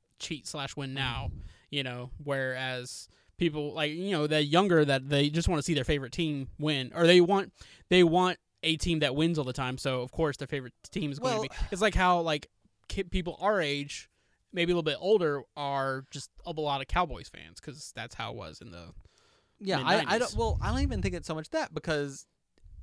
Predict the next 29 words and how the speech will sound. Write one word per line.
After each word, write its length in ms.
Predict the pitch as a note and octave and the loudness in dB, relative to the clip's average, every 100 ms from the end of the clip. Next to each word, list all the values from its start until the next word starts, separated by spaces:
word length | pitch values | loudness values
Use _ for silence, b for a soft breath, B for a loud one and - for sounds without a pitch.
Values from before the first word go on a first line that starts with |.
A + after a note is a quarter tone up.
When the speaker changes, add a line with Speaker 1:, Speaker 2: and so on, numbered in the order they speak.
| - _ - | -20 _ -14
Speaker 2:
at 140 | C#3 | -10
least 300 | D3+ F#3+ F3 | -6 -6 -6
in 180 | D#3 D3+ | -6 -4
real 160 | C#3 C3 | -2 -4
sports, 680 | - C#4 A#3 C3 - - - _ _ _ - | -4 0 0 0 -4 -14 -14 _ _ _ -8
you 120 | E3 | -2
have 100 | F3 | 0
an 100 | C3+ - - | 0 -6 -4
underdog 540 | A#3 F3 A2+ E2 F2+ | -2 -2 -2 -4 -6
to 80 | F#2 | -12
cheer 180 | - F#2 | -16 -16
for. 380 | - C2+ G2+ - b b | -14 -12 -12 -12 b b
Hogan 340 | - A#3+ A3 F3 | 2 4 4 2
didn't 220 | D#3+ - | -4 -2
fight 220 | A3+ G3 - | 0 0 -4
underdogs, 500 | C#4 F#3+ A#2+ A#2+ C3 | -4 0 0 0 -4
he 80 | D3+ | -4
fought 200 | A2 - | -6 -4
bad 240 | C#3 D#3 F#2+ | -2 -2 -2
guys. 440 | - - - - - - - _ | -14 -16 -14 -12 -12 -16 -20 _
Speaker 1:
True. 220 | - A2+ A2 | -16 -16 -8
Speaker 2:
Who 80 | - | -2
Speaker 1:
Yeah. 120 | B2+ | 0
Speaker 2:
he, 140 | F3+ C#3 | -2 -4
who 140 | C#3 | -4
he 120 | C#3 | -2
was 160 | E3+ G3+ | 0 0
better 360 | G3+ D#4+ D4+ E3+ | 2 4 6 4
than 400 | A#2+ G2 G2+ | 2 -2 -6